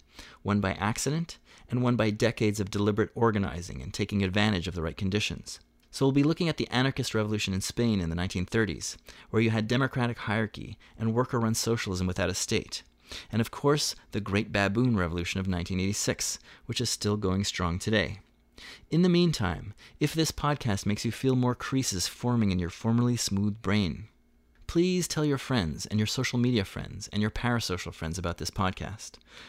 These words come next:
Like, if you know someone with a popular podcast or a YouTube show who has some reach who might give the show a signal boost,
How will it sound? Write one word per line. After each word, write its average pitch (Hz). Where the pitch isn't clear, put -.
Like, 123
if 120
you 123
know 135
someone 139
with 131
a -
popular 113
podcast 113
or 101
a 95
YouTube 104
show 104
who 98
has 95
some 90
reach 107
who 104
might 98
give 101
the 104
show 92
a 90
signal 131
boost, 131